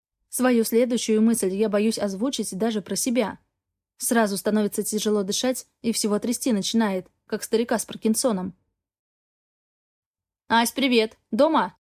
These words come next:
убито спрашиваю. «Конечно». «Заеду, я в Питере». «Конечно». Первым за последние годы заканчиваю разговор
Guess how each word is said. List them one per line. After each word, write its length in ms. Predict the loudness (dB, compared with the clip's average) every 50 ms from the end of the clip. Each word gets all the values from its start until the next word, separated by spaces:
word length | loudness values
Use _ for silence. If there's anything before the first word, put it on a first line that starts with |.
| _ _ _
убито 340 | -4 -2 0 0 -2 -2 -4
спрашиваю. 580 | -8 -4 -2 -2 -2 -4 -6 -6 -6 -6 -6 -12 _ _ _ _ _ _ _ _ _ _ _ _ _ _ _ _ _ _ _ _ _ -18 _
«Конечно». 560 | 2 4 4 4 4 2 0 0 -2 -2 -2 -4 _ _ _ _ _ _ _ _ _ _ _ -4
«Заеду, 560 | 0 0 2 2 2 0 0 0 -2 -4 -8 _ _
я 140 | 0 0 0
в 60 | 0
Питере». 420 | -4 -4 -4 -2 -4 -4 -6 -8 -14 _ _ _ _ _ _ _ _ _
«Конечно». 640 | -20 0 2 4 4 6 4 2 2 0 -2 -2 -2 _ _ _ _ _ _ _ _ _ _ _ _ _ _ _ _ _ _ _ _ _ _
Первым 340 | -2 0 2 2 2 2 0
за 80 | 0
последние 440 | 0 -2 -2 0 0 2 2 2 2
годы 260 | 2 0 0 0 0
заканчиваю 500 | -2 0 0 2 0 0 0 0 -2 -2
разговор 460 | -2 -2 -4 -2 -2 0 0 0 -2